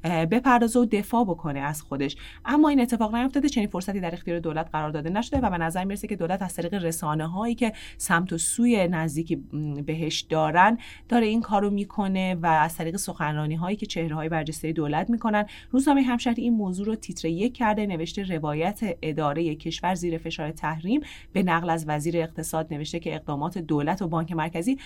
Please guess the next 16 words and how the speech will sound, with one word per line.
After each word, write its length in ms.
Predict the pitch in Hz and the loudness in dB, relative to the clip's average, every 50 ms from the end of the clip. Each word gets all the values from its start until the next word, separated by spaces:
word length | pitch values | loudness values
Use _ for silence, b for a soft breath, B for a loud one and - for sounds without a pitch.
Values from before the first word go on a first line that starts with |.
| B B B B | B B B B
جلوی 360 | - 208 190 190 233 254 254 | 2 4 4 6 4 4 4
رشد 320 | - 208 226 233 - - 247 | 2 0 -2 -2 0 -2 -2
سی 280 | - - - - 180 | -2 -2 -6 -2 -2
و 60 | 165 160 | -2 0
دو 180 | 151 160 160 | 0 0 0
درصدی 580 | 156 160 151 160 165 - - 170 151 175 196 220 | 0 0 -2 -2 -2 -4 -6 -6 -4 -4 -4 -4
پایهٔ 320 | - - 170 160 165 170 | -4 -4 -2 -2 -2 -2
پولی 320 | 190 - - 165 160 185 175 | -4 -4 -4 -4 -2 0 -2
و 60 | 156 | -2
بیست 260 | 143 156 160 - - | -2 -4 -8 -6 -6
و 40 | 156 | -6
شش 200 | 151 - 151 - | -6 -6 -8 -4
درصدی 440 | - 156 160 - - 147 147 175 175 | -4 -4 -4 -4 -6 -6 -4 -2 -2
نقدینگی 500 | 185 160 147 151 - 156 151 151 147 175 | -2 -2 -2 -4 -4 -4 -4 -2 -2 -2
رو 100 | 208 202 | -2 -2
گرفته. 360 | - 135 131 147 - 147 | -2 -2 -4 -4 -6 -8